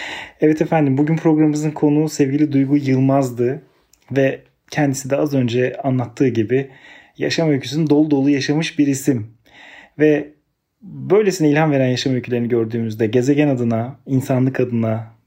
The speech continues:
bizler adına ve sürdürülebilir bir yaşam adına yapılan böylesine güzel mücadeleleri gördükçe bir kere daha hem göğsümüz, yüreğimiz kabarıyor,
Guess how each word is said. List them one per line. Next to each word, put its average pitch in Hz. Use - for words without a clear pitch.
bizler 127
adına 113
ve 127
sürdürülebilir 139
bir 127
yaşam 131
adına 120
yapılan 131
böylesine 147
güzel 120
mücadeleleri 117
gördükçe 135
bir 156
kere 127
daha 139
hem 151
göğsümüz, 139
yüreğimiz 139
kabarıyor, 120